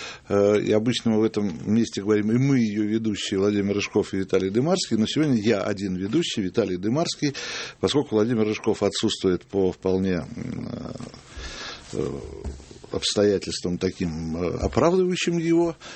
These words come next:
Э, может быть, не знаю, может быть, где-то продвигает идеи своего движения «Нах-Нах», но, тем не менее, его сегодня нет. Э, зато у меня есть сегодня передо мной гость,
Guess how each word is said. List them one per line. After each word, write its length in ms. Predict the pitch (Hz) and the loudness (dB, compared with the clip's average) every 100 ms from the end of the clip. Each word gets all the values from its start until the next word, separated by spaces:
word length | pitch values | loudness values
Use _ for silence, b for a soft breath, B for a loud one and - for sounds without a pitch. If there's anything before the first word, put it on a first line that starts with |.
| B - | B -2
Э, 380 | 98 95 95 92 | 2 4 6 4
может 480 | 92 90 113 175 127 | 2 2 2 2 0
быть, 220 | 143 - | -4 -2
не 140 | 101 | -2
знаю, 380 | 98 104 135 127 | 0 0 2 2
может 180 | 110 113 | 0 0
быть, 80 | 95 | 0
где-то 220 | 117 117 | 0 0
продвигает 680 | 92 90 95 101 110 98 104 | -4 0 0 4 2 2 -2
идеи 320 | 95 101 95 | 0 2 2
своего 300 | - 95 92 | 0 -2 0
движения 480 | 95 98 95 90 92 | -2 0 0 0 0
«Нах-Нах», 520 | 104 98 170 190 - B B B | 0 0 0 -2 -2 B B B
но, 100 | 226 | -2
тем 220 | - 123 | 2 2
не 100 | 117 | 2
менее, 300 | 147 185 131 | 0 2 2
его 140 | 123 | 2
сегодня 300 | 131 127 120 | 2 4 4
нет. 320 | 117 107 87 - - _ B B B B | 4 2 0 -8 -20 _ B B B B
Э, 600 | 95 98 98 98 98 95 | 4 6 6 6 6 4
зато 280 | 98 127 160 | 4 2 2
у 60 | 196 | 2
меня 160 | 151 | 4
есть 340 | 165 139 147 - | 4 4 0 0
сегодня 500 | 131 131 107 104 92 101 90 - 123 - - | 2 2 2 0 -2 -6 -12 -16 -18 -12 0
передо 260 | 107 98 | 2 2
мной 160 | 104 104 | 4 2
гость, 540 | 92 160 196 - - | 2 2 0 -6 -12